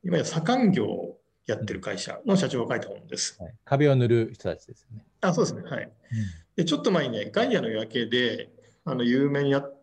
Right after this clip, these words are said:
Speaker 1: た会社なので、
Speaker 2: はい。
Speaker 1: まあ、それでご存知の方もいらっしゃるかもしれません。
Speaker 2: うん。
Speaker 1: 要は左官業ってめちゃくちゃ職人なわけなんですよね。
Speaker 2: めちゃくちゃ職人ですよね。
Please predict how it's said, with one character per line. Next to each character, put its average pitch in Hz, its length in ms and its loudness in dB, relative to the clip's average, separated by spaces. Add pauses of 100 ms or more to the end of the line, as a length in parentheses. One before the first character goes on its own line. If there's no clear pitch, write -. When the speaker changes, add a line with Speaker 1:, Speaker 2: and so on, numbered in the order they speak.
(160)
Speaker 1:
た - 320 -6 (380)
会 117 180 -4
社 117 140 -4
な 117 80 -4
の 92 180 -8
で、 104 400 -4 (140)
Speaker 2:
は 131 80 6
い。 - 40 8
Speaker 1:
ま 175 40 6
あ、 - 20 4
そ 190 120 2
れ 208 60 2
で 208 60 2
ご 180 100 0
存 190 140 4
知 147 60 4
の 117 60 0
方 120 180 -4
も 104 80 -6
い - 20 -6
ら 110 80 -2
っ - 20 -2
し - 140 -2
ゃ 120 40 0
る - 100 -4
か - 160 -4
も 113 100 -6
し - 120 -10
れ - 60 -16
ま 185 120 -12
せ - 180 -10
ん。 - 80 -20 (140)
Speaker 2:
う 120 60 0
ん。 92 380 -2 (1160)
Speaker 1:
要 254 100 2
は 160 60 2
左 147 200 -4
官 240 280 2
業 131 140 2
っ - 180 -8
て 98 340 -4 (120)
め 135 100 -2
ち - 80 0
ゃ 180 40 4
く - 60 -4
ち 190 40 0
ゃ - 20 4
職 160 220 2
人 165 440 2
な 151 140 0
わ 151 60 0
け 139 80 -4
な - 60 -8
ん - 40 -12
で - 40 -12
す - 80 -14
よ - 60 -14
ね。 135 80 2
Speaker 2:
め 117 80 2
ち 131 80 -2
ゃ 147 60 2
く - 40 -12
ち 156 60 2
ゃ 139 40 4
職 123 180 2
人 113 80 2
で 104 100 2
す - 100 -8
よ 82 60 -6
ね。 82 260 -6